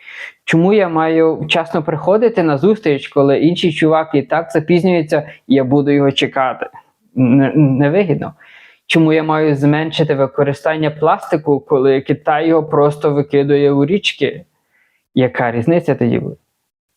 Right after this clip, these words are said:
Але повернемось знову до гри. Ти все рівно своє євро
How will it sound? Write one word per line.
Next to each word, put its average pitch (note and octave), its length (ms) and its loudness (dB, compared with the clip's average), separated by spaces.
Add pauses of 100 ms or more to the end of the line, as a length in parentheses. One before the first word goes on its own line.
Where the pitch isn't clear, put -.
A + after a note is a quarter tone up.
(420)
Але C3+ 180 0
повернемось C3 640 -2
знову B2 260 0
до A#2+ 100 -2
гри. A#2 300 -2 (380)
Ти D#3 100 -2
все D3+ 200 -2
рівно G3+ 320 0
своє D#3 340 0
євро C#3+ 640 0